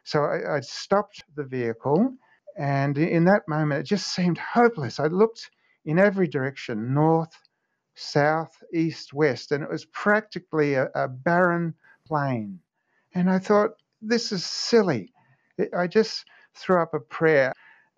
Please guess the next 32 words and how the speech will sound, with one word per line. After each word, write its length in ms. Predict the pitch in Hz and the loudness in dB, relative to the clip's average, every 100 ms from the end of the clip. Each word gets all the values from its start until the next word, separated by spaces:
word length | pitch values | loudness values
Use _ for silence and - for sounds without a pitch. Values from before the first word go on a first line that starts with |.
| - | -2
And 500 | 165 160 160 160 - | 2 4 4 0 0
it 120 | 196 | 2
was 300 | 170 170 - - | 4 2 0 -4
at 280 | 180 226 - | -2 -2 2
that 260 | 190 185 - | 0 0 -4
point, 520 | - 165 131 180 240 - | -2 0 0 -2 -6 -10
for 120 | 175 | -10
some 520 | - - 202 214 208 - _ _ - | -4 0 2 2 -2 -8 _ _ -2
reason, 720 | 151 160 165 147 117 98 - _ | 4 6 4 0 -6 -6 -14 _
a 180 | 160 139 139 | -6 -4 -2
nondescript 1080 | 165 175 202 202 190 175 - 165 160 - 160 123 | 2 4 4 2 0 -4 -2 -2 -2 -10 -20 0
bush 460 | 160 131 - - - _ | 2 2 -2 -12 -16 _
caught 280 | - 165 | -6 -6
my 160 | 160 139 | -4 -4
attention. 720 | 131 - 131 131 - 110 82 - _ _ _ - | -4 -4 -4 -4 -4 -4 -6 -10 _ _ _ -4
And 160 | 147 | -2
I 160 | 160 151 - | 0 -2 -4
took 300 | - 240 233 _ | 0 0 0 _
the 100 | 196 | -12
trouble 640 | - - 180 147 123 165 226 - | -8 -2 0 0 -4 -4 -8 -8
to 120 | 160 | -6
leave 420 | 147 160 196 190 | -2 2 2 2
the 80 | 170 | -2
vehicle 360 | 151 151 147 135 | 2 2 2 0
and 180 | 131 - | -4 -6
walk 460 | 220 165 202 196 180 | -6 2 2 2 0
over 180 | 156 | 0
and 100 | 143 | -2
take 260 | 143 156 151 | -4 -4 -4
a 60 | 135 | -8
closer 460 | - 165 165 - | -2 0 0 -4
look. 320 | 139 151 117 | -2 0 0